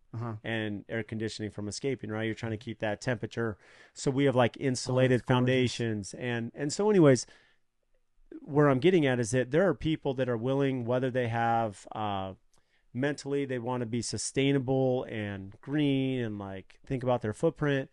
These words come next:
Speaker 1: Sure.
Speaker 2: Or maybe they're just like, "Look, I don't trust the grid. I don't trust, um, you know, we have, the grid is more unstable. It hasn't been maintained. You have a lot of population growth in Phoenix.
Speaker 1: <laughs> Yeah.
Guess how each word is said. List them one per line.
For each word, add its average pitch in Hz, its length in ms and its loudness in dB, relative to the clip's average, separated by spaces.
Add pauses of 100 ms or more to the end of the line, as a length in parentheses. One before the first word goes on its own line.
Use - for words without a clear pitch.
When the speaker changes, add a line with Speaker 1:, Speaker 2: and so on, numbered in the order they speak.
(140)
Speaker 1:
Sure. 98 340 -14
Speaker 2:
Or 135 120 2
maybe 131 300 0
they're 131 160 -4
just 120 240 -6
like, 113 160 -4
"Look, 120 200 -6
I 117 100 -4
don't 117 180 -4
trust - 320 -4
the 135 60 -4
grid. 123 320 2
I - 140 -6
don't 107 180 -8
trust, - 560 -10
um, 104 580 -6 (760)
you 123 160 -4
know, 113 100 0
we 110 140 0
have, 107 260 -2
the 117 80 -8
grid 123 220 -2
is 143 120 -4
more 143 180 0
unstable. 135 560 2
It 117 60 -2
hasn't 104 260 -4
been 101 120 -6
maintained. 127 540 -2
You 110 60 0
have 101 120 -2
a 101 40 -6
lot 104 180 -8
of 95 100 -12 (160)
population 120 520 -4
growth 123 240 -2
in 113 100 -8
Phoenix. 120 460 -6
Speaker 1:
<laughs> - 40 -14
Yeah. 151 100 -4